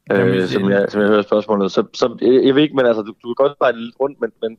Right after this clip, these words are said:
Speaker 1: men nej, det, det vil jeg ikke selv sige.
Speaker 2: Okay. Så Søren Egge, øh, repræsenterer danskerne lige så godt, som du gør med sine to hundrede og fireogtres personlige stemmer, som ja, altså i forhold til
Speaker 1: Jamen,
Speaker 2: din
Speaker 1: men, men, men, men altså, det, det, det, jeg,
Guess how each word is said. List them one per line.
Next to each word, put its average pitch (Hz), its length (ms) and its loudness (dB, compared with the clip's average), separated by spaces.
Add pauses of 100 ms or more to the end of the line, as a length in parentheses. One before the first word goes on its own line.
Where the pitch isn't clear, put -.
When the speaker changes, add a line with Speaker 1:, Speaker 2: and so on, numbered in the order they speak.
Speaker 1:
men 117 140 -6
nej, 131 140 -2 (120)
det, 135 160 -10
det 127 80 -18
vil 127 60 -12
jeg 131 60 -4
ikke - 120 -10
selv 143 180 -4
sige. 127 240 -6 (760)
Speaker 2:
Okay. 151 220 -4 (1000)
Så 131 120 -6
Søren 120 200 -4
Egge, 147 240 -2 (320)
øh, 107 200 -2
repræsenterer 113 460 -4
danskerne 123 360 -4
lige 127 80 -4
så 131 100 -10
godt, 120 160 -2
som 117 140 -4
du 120 80 -4
gør 110 160 -2
med 104 120 0
sine 113 200 -4
to 131 140 -4
hundrede 113 160 -2
og 98 80 -4
fireogtres - 680 -6
personlige 98 320 -2
stemmer, 98 280 -2
som 87 400 -4 (1400)
ja, 85 140 -6 (180)
altså 95 180 -6
i 90 40 -4
forhold 95 220 -4
til 92 60 -4
Speaker 1:
Jamen, 131 240 0
Speaker 2:
din 101 80 -6
Speaker 1:
men, 135 220 0
men, 135 260 0
men, 135 280 0
men 127 120 2
altså, 123 180 0 (680)
det, - 180 -8
det, - 180 -8
det, - 100 -8 (120)
jeg, 127 80 2